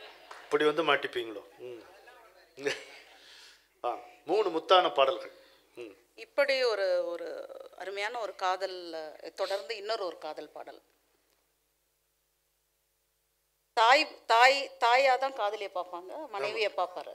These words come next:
Speaker 2: அதே மாதிரி வாழைக்கன்று அன்னையின் நிழலில்
Speaker 1: வாழ்வது
Speaker 2: வாழ்வது
Speaker 1: போலே
Speaker 2: போல வாழ
Speaker 1: வாழ
Speaker 2: வைத்தாய்.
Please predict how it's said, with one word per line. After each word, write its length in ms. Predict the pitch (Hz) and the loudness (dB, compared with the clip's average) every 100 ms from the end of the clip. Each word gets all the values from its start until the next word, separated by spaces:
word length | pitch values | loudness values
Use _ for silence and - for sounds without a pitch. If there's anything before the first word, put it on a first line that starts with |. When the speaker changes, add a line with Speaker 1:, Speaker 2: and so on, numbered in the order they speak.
| 196 - | -18 -18
Speaker 2:
அதே 260 | - 214 220 | -14 -8 -8
மாதிரி 480 | 220 220 226 180 - _ _ _ _ _ | -6 -4 -4 -4 -10 _ _ _ _ _
வாழைக்கன்று 960 | 202 202 208 240 262 - 240 254 277 330 | -4 0 2 0 -2 -4 -6 -6 -8 -6
அன்னையின் 560 | 220 208 220 233 233 | -6 -6 -4 -4 -6
நிழலில் 680 | 233 220 233 233 277 339 - _ _ _ - | -8 -4 -4 -4 -8 -8 -14 _ _ _ -6
Speaker 1:
வாழ்வது 540 | 113 131 143 254 269 | 0 4 6 6 6
Speaker 2:
வாழ்வது 0 | |
Speaker 1:
போலே 220 | 202 156 | 6 10
Speaker 2:
போல 380 | - - 175 185 | 10 10 8 6
வாழ 0 | |
Speaker 1:
வாழ 300 | 202 131 - | 8 8 8
Speaker 2:
வைத்தாய். 520 | - - - 170 - | 4 0 -8 -10 -12